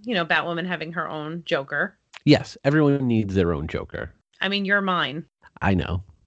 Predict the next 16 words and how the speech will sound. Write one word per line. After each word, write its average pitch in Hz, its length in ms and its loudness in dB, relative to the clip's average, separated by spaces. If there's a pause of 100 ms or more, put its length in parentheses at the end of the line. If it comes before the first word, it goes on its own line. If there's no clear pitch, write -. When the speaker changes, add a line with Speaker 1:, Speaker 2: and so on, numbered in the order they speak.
Speaker 1:
<laughs> 247 80 0 (1800)
Speaker 2:
I, 95 140 4 (180)
I 110 80 4
take 104 320 6
full 95 380 6
pleasure 90 440 2
in 80 100 -4
trolling 85 380 -4
you 69 140 -10
on 60 100 -10
Twitter 73 400 -6
whenever 78 340 -6
Speaker 1:
I 185 120 4
Speaker 2:
I 175 40 0
Speaker 1:
know. 165 240 -4
Speaker 2:
can. 151 220 -16